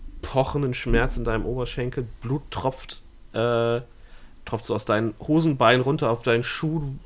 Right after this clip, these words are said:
bist kurz davor, äh, komplett alles hinzuschmeißen und dann, äh,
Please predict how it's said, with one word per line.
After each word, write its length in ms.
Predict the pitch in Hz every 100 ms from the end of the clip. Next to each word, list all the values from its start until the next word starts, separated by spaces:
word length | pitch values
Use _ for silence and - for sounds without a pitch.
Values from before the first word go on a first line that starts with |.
| - - - - - -
bist 220 | - -
kurz 240 | - 110
davor, 640 | 131 120 - 143 139 135 - - - - - -
äh, 380 | - 104 110 107 - - - - - - - - - -
komplett 500 | - 123 127 131 -
alles 280 | 120 131 127
hinzuschmeißen 840 | 151 139 131 117 113 120 127 127 127
und 240 | 117 110
dann, 280 | 107 107 107 - - - - -
äh, 640 | - 98 101 101 101 101